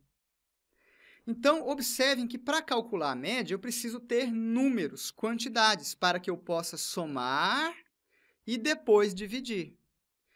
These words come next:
Então, para cálculo de média, eu preciso ter números, quantidades. Por quê? Porque eu vou somar, eu vou fazer uma operação aritmética, eu vou somar,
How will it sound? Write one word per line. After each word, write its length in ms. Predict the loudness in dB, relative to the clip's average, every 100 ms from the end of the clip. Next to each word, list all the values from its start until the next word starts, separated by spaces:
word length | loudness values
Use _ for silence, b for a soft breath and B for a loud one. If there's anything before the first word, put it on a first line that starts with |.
| b b
Então, 400 | -8 -2 -2 0
para 280 | 2 2 2
cálculo 380 | 0 -2 -2 -6
de 100 | -4
média, 260 | -4 -2 -4
eu 40 |
preciso 360 | -6 -8 -8 -6
ter 300 | 0 0 0
números, 800 | -4 -2 -2 -4 -6 -10 -14 -8
quantidades. 680 | -2 -2 -2 4 6 6 2
Por 180 | -8 -6
quê? 120 | -4
Porque 260 | -6 -6 -4
eu 80 | -4
vou 140 | -4
somar, 1000 | -8 -8 -6 -6 -6 -2 0 2 0 -2 -10 b b b
eu 80 | -8
vou 80 |
fazer 260 | -2 -2 -2
uma 100 | -4
operação 540 | -2 0 0 -2 -4
aritmética, 600 | -4 -6 -6 -4 -4 -4
eu 60 | -6
vou 120 | -6
somar, 680 | -6 -4 -4 -2 -2 -2